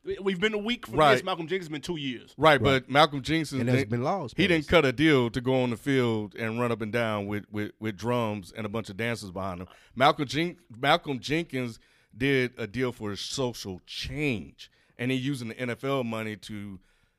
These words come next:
Speaker 2: uh, do that, which is what,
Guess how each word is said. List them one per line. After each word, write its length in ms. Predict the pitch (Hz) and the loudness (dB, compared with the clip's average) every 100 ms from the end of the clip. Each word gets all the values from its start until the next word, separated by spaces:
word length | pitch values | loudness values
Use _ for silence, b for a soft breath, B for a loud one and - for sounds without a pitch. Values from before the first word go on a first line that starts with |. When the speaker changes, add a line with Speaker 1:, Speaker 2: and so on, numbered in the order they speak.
| _ | _
Speaker 2:
uh, 380 | 110 104 101 98 - _ 92 | -6 -4 -4 -6 -10 _ -14
do 240 | 110 208 202 | -8 -6 -6
that, 240 | 104 67 _ _ _ _ _ _ | -10 -12 _ _ _ _ _ _
which 180 | 127 131 | -8 -6
is 120 | 117 | -6
what, 280 | 127 123 | -2 -2